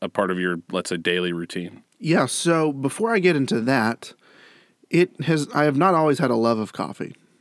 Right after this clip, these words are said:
Speaker 1: Right.
Speaker 2: Uh, in two thousand six, um, I was a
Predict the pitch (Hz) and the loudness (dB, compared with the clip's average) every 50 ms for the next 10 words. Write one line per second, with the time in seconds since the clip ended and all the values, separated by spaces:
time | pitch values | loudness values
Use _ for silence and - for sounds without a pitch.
0 | _ _ _ - 87 82 78 - - - _ _ _ - 123 120 120 117 117 117 | _ _ _ -6 -4 -4 -6 -8 -12 -20 _ _ _ -6 -2 -2 0 0 0 -2
1 | - - 139 131 127 127 123 120 110 - - - - 170 170 156 - - - 156 | 0 0 0 2 2 2 2 0 -2 -4 -4 -2 0 0 0 0 -2 0 2 4
2 | 151 147 147 147 135 120 127 127 123 120 120 117 113 - - - _ _ _ _ | 6 6 4 4 2 2 2 2 2 2 2 0 0 -2 -6 -14 _ _ _ _
3 | _ _ _ _ _ _ _ _ _ _ _ _ _ _ _ _ _ _ _ _ | _ _ _ _ _ _ _ _ _ _ _ _ _ _ _ _ _ _ _ _
4 | _ - - - - - - - - - - - - - - - - - - - | _ -20 -18 -16 -12 -10 -10 -10 -10 -10 -10 -10 -10 -10 -8 -8 -6 -6 -6 -6
5 | - - - - - - - 143 139 117 - - - - - - - - - _ | -4 -4 -4 -4 -2 0 2 2 2 2 0 -6 -8 -8 -8 -10 -12 -14 -18 _
6 | _ _ _ _ - - - _ - - _ _ _ _ - 117 117 117 117 113 | _ _ _ _ -20 -20 -20 _ -20 -20 _ _ _ _ -4 -2 0 0 0 0
7 | 113 110 110 - - 123 123 123 123 123 120 120 113 120 113 110 110 107 107 | 0 -2 -4 -6 -4 -2 0 2 2 2 2 0 0 0 0 0 0 -2 -4